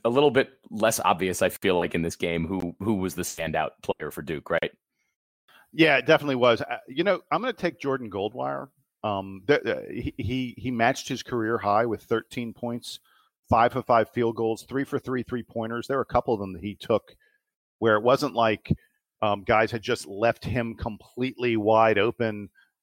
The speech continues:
Speaker 2: um, and were ignoring him. Um, it, it, you know, he took them in rhythm. He took them even from a little bit, you know, couple steps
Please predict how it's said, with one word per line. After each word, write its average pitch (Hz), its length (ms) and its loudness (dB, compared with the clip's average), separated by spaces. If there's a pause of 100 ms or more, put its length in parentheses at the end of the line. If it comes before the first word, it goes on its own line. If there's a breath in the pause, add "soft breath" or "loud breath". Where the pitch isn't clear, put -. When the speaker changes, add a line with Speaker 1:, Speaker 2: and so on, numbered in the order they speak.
(120)
Speaker 2:
um, 95 280 -2
and 104 160 -4
were 107 140 -2
ignoring 104 580 -2
him. 90 420 -8 (140)
Um, 92 380 -2
it, 82 160 -8
it, 107 100 -8
you 113 80 -6
know, 95 80 -6
he 104 100 -10
took - 220 -6
them 110 220 -6
in 117 160 -4
rhythm. 107 440 -2 (360)
He 110 60 -8
took - 160 -4
them 113 140 -6
even 107 200 -6
from 110 140 -12
a 101 60 -4
little 104 200 -2
bit, 113 140 -2 (380)
you 104 80 -6
know, 87 180 -4 (480)
couple - 180 -4
steps - 360 -2